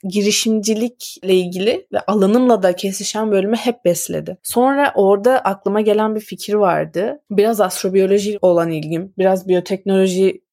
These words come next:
bilgim, biraz işte girişimcilik bilgim birleşti ve dedim ki ben bununla Ulukaya girişimine başvurayım.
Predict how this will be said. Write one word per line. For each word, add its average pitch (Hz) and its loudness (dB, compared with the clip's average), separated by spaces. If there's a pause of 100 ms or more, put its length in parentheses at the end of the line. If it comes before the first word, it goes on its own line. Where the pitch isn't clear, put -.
(140)
bilgim, 175 -2
biraz 180 0
işte 180 0
girişimcilik 190 0
bilgim 196 -2
birleşti 226 2
ve 240 4
dedim 233 0
ki - -12
ben 214 2
bununla 233 4
Ulukaya 214 2
girişimine 190 -2
başvurayım. 170 -8